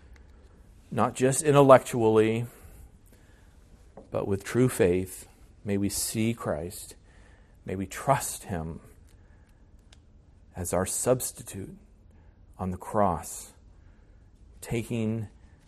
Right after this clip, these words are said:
upon himself our punishment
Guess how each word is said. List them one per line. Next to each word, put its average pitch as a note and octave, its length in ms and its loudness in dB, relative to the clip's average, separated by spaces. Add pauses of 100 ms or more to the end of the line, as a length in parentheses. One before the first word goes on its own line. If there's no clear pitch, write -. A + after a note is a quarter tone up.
upon A#2+ 400 -2
himself A2 760 -6 (300)
our C3 340 2
punishment - 680 -14